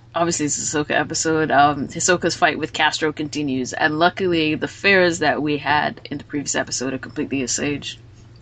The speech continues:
I don't know how to pronounce that word. I know how to write it, though. Um, they showed the entire fight,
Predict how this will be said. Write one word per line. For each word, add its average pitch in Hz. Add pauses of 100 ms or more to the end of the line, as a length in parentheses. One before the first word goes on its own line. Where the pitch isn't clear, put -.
(140)
I 135
don't 131
know 139
how 147
to 147
pronounce 143
that -
word. - (500)
I 156
know 156
how -
to -
write 123
it, 92
though. - (840)
Um, 160 (760)
they 190
showed 190
the 165
entire 156
fight, 127